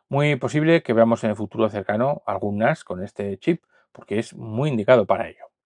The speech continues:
El rendimiento del sistema con este chip es, eh, y esta ram es genial, todo va como la seda.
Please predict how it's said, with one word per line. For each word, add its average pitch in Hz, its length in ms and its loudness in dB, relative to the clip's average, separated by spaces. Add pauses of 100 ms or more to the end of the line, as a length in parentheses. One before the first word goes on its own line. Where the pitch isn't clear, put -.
(360)
El 139 100 6
rendimiento 135 360 4
del 139 80 2
sistema 127 320 0
con 113 100 4
este 110 160 -4
chip 101 160 -8
es, - 220 -10 (200)
eh, 101 240 -10
y 104 80 -6
esta 92 220 -6
ram 110 220 4
es 104 120 -6
genial, 147 460 2
todo 110 220 -2
va 110 200 0 (220)
como 123 160 2
la 104 100 2
seda. 147 300 2